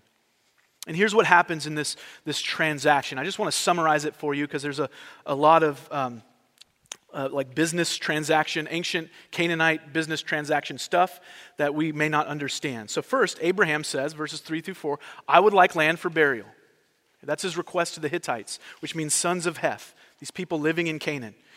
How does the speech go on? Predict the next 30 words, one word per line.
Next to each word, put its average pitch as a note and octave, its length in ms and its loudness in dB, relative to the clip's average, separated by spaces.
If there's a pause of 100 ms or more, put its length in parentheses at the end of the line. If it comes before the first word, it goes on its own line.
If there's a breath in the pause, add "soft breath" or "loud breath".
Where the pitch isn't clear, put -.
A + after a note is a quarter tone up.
(220 loud breath)
And D3 140 -4
they G#3 200 4
say D#3+ 280 2
they E3 140 6
respect G#3 600 4
him. C#3 280 -6 (280 loud breath)
They D#3 100 0
call G3 260 6
him F3+ 200 0
a D3+ 100 2
prince F#3+ 480 -2
of F3+ 200 -4
God. D#3 460 0 (800 soft breath)
They E3 100 2
respond F3+ 440 4
with G#3+ 80 -2
hospitality F3 840 2
and C#3+ 100 -8
they C#3+ 100 -6
say, D#3 260 -2 (240 loud breath)
"You F3 180 -4
can F#3 200 -2
have C#3 600 0 (200 loud breath)
the D#3 80 -6
choicest - 640 -2
of C#3+ 160 -2
our C#3 140 0
tombs," A#2 400 -12
verses C3+ 320 -10
five C3 360 -8